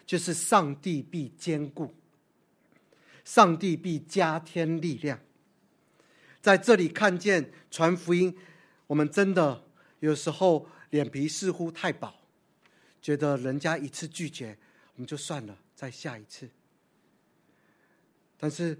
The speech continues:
我们是否可以继续厚着脸皮，向我们家人传，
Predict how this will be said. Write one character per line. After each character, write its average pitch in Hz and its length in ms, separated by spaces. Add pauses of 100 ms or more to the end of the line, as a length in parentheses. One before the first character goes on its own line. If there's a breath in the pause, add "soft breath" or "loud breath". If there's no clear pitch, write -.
(160)
我 139 80
们 143 120
是 196 200
否 160 160
可 - 200
以 165 140
继 175 300
续 165 320 (100)
厚 214 240
着 190 140
脸 135 200
皮， 120 360 (640 soft breath)
向 165 200
我 151 40
们 135 180
家 175 240
人 139 180
传， 107 320